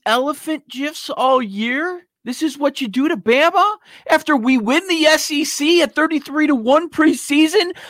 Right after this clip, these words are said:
this is what you spit on your eighty to one ticket?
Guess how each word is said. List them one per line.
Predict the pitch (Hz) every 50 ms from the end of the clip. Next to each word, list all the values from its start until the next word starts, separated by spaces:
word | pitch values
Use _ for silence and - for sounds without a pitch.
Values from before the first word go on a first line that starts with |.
| - -
this | 170 277 339 - 480
is | 330 302
what | 285 330 302 220
you | 269 269 247
spit | - - - - - _ - 262 294 330
on | 349 359 339 311
your | 254 233 233
eighty | - 233 269 294 339 339
to | 330 277
one | 226 226 269 294 277 -
ticket? | - - 254 269 269 - - - 381 - -